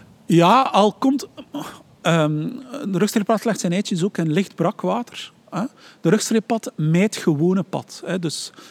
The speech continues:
eh, dat zijn, die gaan in concurrentie met elkaar en de rugstreeppad zoekt biotopen waar gewone ba-,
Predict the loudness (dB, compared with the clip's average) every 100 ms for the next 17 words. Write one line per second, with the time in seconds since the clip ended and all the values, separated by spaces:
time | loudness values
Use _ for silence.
0 | -16 -6 -2 -2 -2 -2 -6 -8 -6 -4
1 | -2 -2 -2 -6 -6 -6 -2 0 0 -2
2 | -4 -2 -2 -2 -2 -2 -4 -4 -4 -2
3 | -2 -4 -4 -6 -6 -10 -12 -20 -6 0
4 | 0 2 2 2 2 -2 0 -2 -2 -2
5 | -2 -4 -4 -6